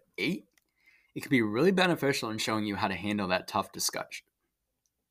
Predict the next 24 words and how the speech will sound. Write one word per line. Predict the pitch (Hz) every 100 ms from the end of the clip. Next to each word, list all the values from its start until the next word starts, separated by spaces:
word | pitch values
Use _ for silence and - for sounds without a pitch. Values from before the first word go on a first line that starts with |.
| _ _ - - _ _ - _ _ _ _ _
And | 135 202
finally, | 214 143 110 107 117
we | 127
wrapped | 147 139 120
with | 101 87 85
budgeting | 113 113 113 98
one | 90
oh | 98 95
one. | 85 80 80 87 - -
Ugh, | 117 92 - - -
budgeting. | 85 - - - _ - - - _ _
But | 170
it | 202
wasn't | 233 254 262
a |
boring | 185 143 180 180 110
budget | 90 90 92
episode, | 87 - 107 95
at |
least | 175 190 107
in |
my | 95 82 92
<laughs> |
mind. | 87 80 - 113 -